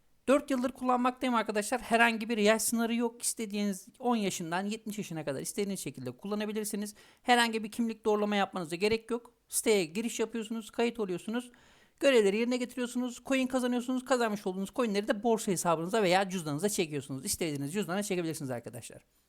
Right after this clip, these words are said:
Coin Payu'nun kayıt linkini videonun açıklamalar kısmına bırakacağım. İsterseniz oradan kayıt olabilirsiniz. Coin Payu'nun benzeri sitelerin linkini de bırakacağım arkadaşlar. Bu ve bunun gibi ödemesini yapan güvenilir, yıllardır kullanmakta olduğum sitelerin linkini bırakacağım.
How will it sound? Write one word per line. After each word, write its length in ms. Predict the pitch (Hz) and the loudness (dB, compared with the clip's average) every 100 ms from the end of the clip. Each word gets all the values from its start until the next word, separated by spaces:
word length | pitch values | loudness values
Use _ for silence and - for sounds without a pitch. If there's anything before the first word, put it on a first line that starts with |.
| _ _ _ _ _ _ _ - | _ _ _ _ _ _ _ 0
Coin 200 | 285 277 | 2 4
Payu'nun 360 | 269 254 254 | 4 2 0
kayıt 320 | 254 226 233 233 | 4 4 4 -2
linkini 260 | 214 233 | -4 -6
videonun 220 | 214 220 | -4 -4
açıklamalar 500 | 214 - 214 208 208 | -4 -4 -2 2 2
kısmına 180 | 208 214 | 2 -2
bırakacağım. 420 | 208 208 190 202 196 | 0 -2 0 -2 -2
İsterseniz 460 | - 175 180 170 | 0 0 0 -4
oradan 260 | 180 151 143 | -4 -4 -4
kayıt 260 | 190 202 | -2 0
olabilirsiniz. 680 | 214 214 196 208 214 208 208 - _ _ - | 0 -2 -2 -4 -4 -4 -8 -18 _ _ -2
Coin 280 | 277 262 247 | 2 2 2
Payu'nun 640 | 254 254 247 240 254 196 | 2 2 4 0 -2 0
benzeri 400 | 196 220 214 262 | 2 4 4 4
sitelerin 400 | - 226 185 170 | 2 0 -2 -2
linkini 260 | 160 156 151 | -4 -4 -4
de 80 | 147 | -2
bırakacağım 340 | 208 214 226 | -2 0 0
arkadaşlar. 600 | 214 214 208 - 202 190 | 0 -2 -2 0 -2 -2
Bu 140 | 233 | 0
ve 140 | 190 190 | 0 0
bunun 220 | 220 202 | -4 -4
gibi 200 | 147 170 | -4 -2
ödemesini 500 | 190 196 208 202 214 | 0 2 2 0 0
yapan 360 | 202 220 214 196 | 2 2 0 0
güvenilir, 380 | 220 202 196 | 0 0 0
yıllardır 420 | 220 214 190 165 170 | -2 2 2 0 -4
kullanmakta 520 | - 208 202 202 180 | 0 2 2 0 -6
olduğum 200 | 151 143 | -6 -10
sitelerin 420 | - 180 143 131 | -6 -4 -2 -2
linkini 320 | 170 156 131 | -4 -6 -6
bırakacağım. 480 | 147 196 196 208 | -4 -4 -2 -2